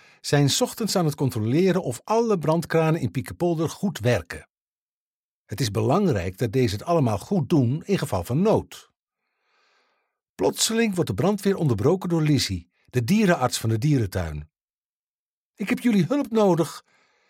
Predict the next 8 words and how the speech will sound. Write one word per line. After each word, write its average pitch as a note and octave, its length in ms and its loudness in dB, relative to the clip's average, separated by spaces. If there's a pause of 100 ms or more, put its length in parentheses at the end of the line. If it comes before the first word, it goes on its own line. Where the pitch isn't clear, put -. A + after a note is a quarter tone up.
(180)
Er - 120 0
is G#3 120 4
een F#3+ 180 0
pinguïn C4+ 400 2
ontsnapt F3 480 0
uit F#3+ 120 0
de E3 100 -2
dierentuin. D3+ 720 2